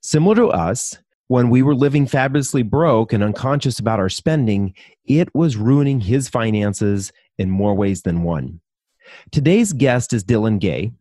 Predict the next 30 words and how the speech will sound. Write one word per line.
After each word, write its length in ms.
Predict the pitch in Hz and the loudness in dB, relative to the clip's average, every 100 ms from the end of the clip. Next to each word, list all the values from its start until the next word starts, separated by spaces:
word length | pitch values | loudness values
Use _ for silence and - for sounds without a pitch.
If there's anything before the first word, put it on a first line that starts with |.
| _ | _
Yes, 380 | 87 82 117 - | -4 -2 -4 -2
that's 260 | 92 101 | -4 -2
his 160 | - 107 | -2 0
real 200 | 107 117 | 4 4
<laughs> 0 | |
last 400 | 110 123 113 - | 4 2 0 -2
name. 340 | 107 90 104 - - - | -2 0 -4 -6 -14 -6
And 120 | 113 113 | -2 0
he 220 | 143 175 | 2 2
is 140 | 185 | 2
the 80 | 190 | 2
host 420 | 131 120 127 - - - - | 4 4 2 -4 -14 -10 -2
of 260 | 113 110 - | 2 2 0
the 160 | 110 110 | -2 -2
Sober 380 | - 98 95 | 0 0 2
Gay 180 | 92 92 | 0 -2
podcast. 680 | 92 87 80 90 - - - - _ _ - | -2 -6 -6 -8 -10 -10 -16 -20 _ _ -6
Dylan 400 | 101 131 151 180 | 0 2 2 2
has 260 | 147 143 120 | 0 -2 -4
an 80 | - | -4
awesome 360 | 107 123 - 147 | -6 -6 -6 -8
story 380 | - 120 113 | -4 -4 -2
of 100 | 113 | -2
how 220 | 101 101 107 | -4 -4 -4
he 200 | 107 120 | -4 -4
got 320 | 104 110 - | -4 -6 -6
to 120 | 131 | -6
sobriety 720 | - 95 92 85 87 90 90 | -4 -4 -4 -4 -4 -6 -6
and 160 | - 104 | -6 -6
how 380 | 95 139 151 | -4 -4 -4